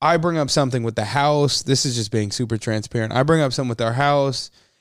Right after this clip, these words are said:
Allie was super stressed about filming, or not filming, <laughs> was super stressed about, uh, the wedding and the house and doing everything. And it turned into an argument.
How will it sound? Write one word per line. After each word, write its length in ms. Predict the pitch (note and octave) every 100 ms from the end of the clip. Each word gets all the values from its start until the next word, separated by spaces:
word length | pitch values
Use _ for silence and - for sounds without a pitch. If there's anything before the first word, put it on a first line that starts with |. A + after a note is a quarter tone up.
| _
Allie 320 | C3 D3 D#3+ E3
was 160 | D3
super 320 | - D#3+ C#3
stressed 400 | B2 - C3+ B2
about 260 | C3+ B2 A2
filming, 640 | - C#3 C3+ C#3 C3+ C3
or 180 | A#2 A#2+
not 240 | A#2+ A#2+ A2+
filming, 640 | A2 G#2+ A2 G2 F#2+ - - - -
<laughs> 260 | B3+ G#3
was 280 | F#3+ D3 C#3+
super 360 | F3+ F3+ E3+ D#3
stressed 460 | - D#3 D3 C#3+
about, 420 | C#3+ B2+ B2 A#2 - _
uh, 420 | A#2+ A#2 G#2 E2 G1+ - _ _ _ _ _ _ _
the 140 | C3+
wedding 640 | A#2+ A#2 D#3 E3+ F3 E3+ D#3
and 260 | C3 C#3+ D#3
the 80 | D3
house 460 | D3 D3 D3+ D3 -
and 120 | B2+
doing 300 | C3+ C#3+ C#3
everything. 500 | C3+ C3+ - C#3+ C3+
And 100 | B2
it 140 | C#3+
turned 260 | - D#3 D3
into 220 | C3 C#3
an 80 | A2
argument. 680 | G#2 B2 B2+ B2+ B2+ B2